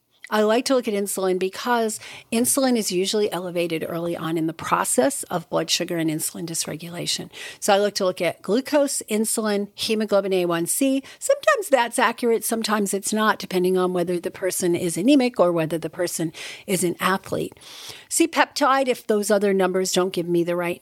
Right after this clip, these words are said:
amount, that gives me an idea of how much pancreatic function is left. I usually do that when I, I suspect that somebody might be in the later stages of blood sugar dysregulation.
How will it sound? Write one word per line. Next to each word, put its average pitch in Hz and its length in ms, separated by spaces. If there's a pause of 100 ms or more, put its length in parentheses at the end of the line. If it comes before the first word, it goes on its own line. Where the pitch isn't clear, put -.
(140)
amount, 185 280
that 180 100
gives - 200
me 185 100
an 175 80
idea 170 240
of 160 60
how 175 240
much 170 220
pancreatic 170 560
function 214 440
is 196 140
left. 185 320 (280)
I 339 40
usually 269 320
do 202 160
that 190 300
when 185 160
I, 170 180 (160)
I 175 120
suspect - 720
that 170 120
somebody 170 360
might 160 240
be 170 100
in 156 120
the 165 80
later 180 360
stages 226 800 (260)
of 214 140
blood 208 200
sugar 208 240
dysregulation. 190 840